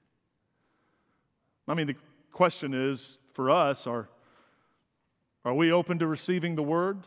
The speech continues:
I mean, I get we're open to the verse, "A day keeps the devil away," but are we open to receiving the fullness of God's word, even the passages of Scripture that are offensive to us because they are opposite of our predisposo-, dis-,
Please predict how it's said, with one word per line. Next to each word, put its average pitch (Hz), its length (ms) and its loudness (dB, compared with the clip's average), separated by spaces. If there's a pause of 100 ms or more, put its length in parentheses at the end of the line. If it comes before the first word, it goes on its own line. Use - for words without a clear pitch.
(100)
I 220 100 4
mean, 220 160 2
I 240 100 4
get 240 240 4
we're 196 180 4
open 190 280 4
to 180 120 0
the 160 80 2
verse, 170 280 0
"A 160 40 -4
day 160 200 0
keeps - 240 -4
the 143 60 -6
devil 170 280 0
away," 127 220 2
but 147 100 -2
are 156 120 2
we 156 140 0
open 208 340 -2
to 185 60 2
receiving 170 440 -4
the 135 80 -4
fullness 180 340 -4
of 143 120 -6
God's 165 280 0
word, 170 340 -2
even 175 240 -4
the 160 80 -4
passages 151 520 -6
of 131 80 -12
Scripture 160 360 -6
that 143 140 0
are 131 120 -2
offensive 151 400 -8
to 147 160 -6
us 151 220 -4 (280)
because 143 360 0
they 139 200 0
are 135 220 -2
opposite 151 420 -2
of 131 80 -4
our 127 100 -2
predisposo-, 147 1160 -6
dis-, 165 240 -4